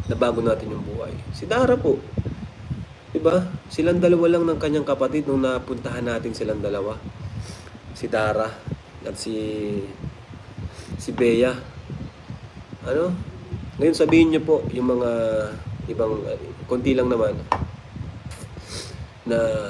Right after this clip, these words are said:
hindi sila deserve ng tulong. Doon lang po sila nakatira sa parang waiting shed na yun. Tas dalawa lang sila. Sobrang nakakaawa po talaga yung kalagayan nila.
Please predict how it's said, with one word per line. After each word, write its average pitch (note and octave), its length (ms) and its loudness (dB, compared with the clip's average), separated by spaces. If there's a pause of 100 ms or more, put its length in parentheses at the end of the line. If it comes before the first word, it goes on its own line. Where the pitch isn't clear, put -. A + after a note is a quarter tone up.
(320)
hindi C3 240 6
sila B2+ 160 2
deserve A#2 320 0
ng G#2+ 240 0
tulong. F#2+ 320 -2 (1400)
Doon C3+ 160 4
lang D3 120 6
po C#3+ 120 -2
sila C#3 160 6
nakatira B2+ 440 2
sa A#2 480 0
parang A2+ 280 -2
waiting A2+ 320 -2
shed G#2+ 240 -4
na A2+ 80 0
yun. G#2 200 0 (560)
Tas - 160 -8
dalawa A2 400 4
lang - 80 0
sila. G#2 160 -6
Sobrang A#2+ 400 -2
nakakaawa G#2 600 -4
po G2 160 -8
talaga F#2 280 -8
yung F#2 80 -10
kalagayan F2+ 480 -8
nila. - 200 -10